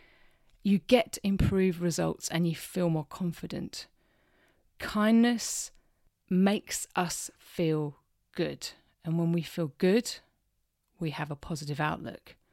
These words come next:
And this increases our attention span, meaning we can focus longer and produce better results, which then builds confidence. And as I said,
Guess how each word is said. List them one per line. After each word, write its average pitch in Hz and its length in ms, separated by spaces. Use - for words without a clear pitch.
And 175 120
this 185 180
increases 196 640
our 170 180
attention 160 500
span, - 440
meaning 175 200
we 170 80
can 165 160
focus 180 420
longer 175 600
and 165 140
produce 160 320
better 170 540
results, 156 800
which 180 180
then 233 180
builds 190 300
confidence. - 600
And 185 120
as 196 140
I 202 40
said, 175 420